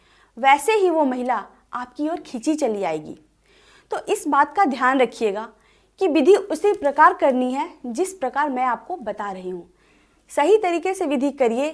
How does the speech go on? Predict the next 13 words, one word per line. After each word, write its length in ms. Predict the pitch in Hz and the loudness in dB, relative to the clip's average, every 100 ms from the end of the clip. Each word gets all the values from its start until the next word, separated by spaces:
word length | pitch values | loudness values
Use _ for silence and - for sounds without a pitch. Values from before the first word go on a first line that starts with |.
| 302 - | -10 -14
सही 260 | 302 359 | -4 -4
तरीके 380 | 392 311 294 330 | 0 -2 0 -4
से 100 | 320 | -6
मंत्र 440 | 262 240 294 370 359 | -8 -4 -2 -2 0
का 120 | 320 | 0
उच्चारण 480 | 277 - 254 226 226 | 0 -2 -2 -2 -4
करिए, 380 | 220 208 247 330 _ _ - - | -6 -8 -8 -12 _ _ -18 -10
तो 40 | |
उस 220 | - 370 | -8 -4
महिला 300 | 294 262 269 | -2 -2 -2
को 160 | 302 349 392 - | -2 -6 -6 -10
अपना 260 | 220 226 220 | -10 -6 -4
बनाइए। 460 | 190 175 156 143 | -4 -6 -8 -12